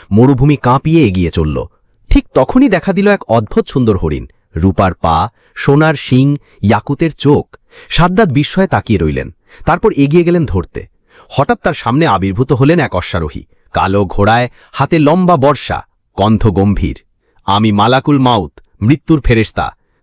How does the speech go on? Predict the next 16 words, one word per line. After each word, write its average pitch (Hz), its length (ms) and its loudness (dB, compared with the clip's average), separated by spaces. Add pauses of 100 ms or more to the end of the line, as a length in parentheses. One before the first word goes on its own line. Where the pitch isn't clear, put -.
তোমার 110 260 2
সময় 104 400 -2
শেষ।" - 560 -8 (580)
সাদ্দাত 127 420 -2
কাঁপা 127 300 0
কণ্ঠে 135 340 0
বললেন, 131 380 2 (320)
"একবার 160 320 0
আমার 190 180 2
বেহেশত 139 360 0
দেখে 135 280 0
নিতে 165 200 0
দাও।" - 180 -4 (760)
কিন্তু 98 240 2
ফেরেশতার 104 460 0
উত্তর, 143 360 0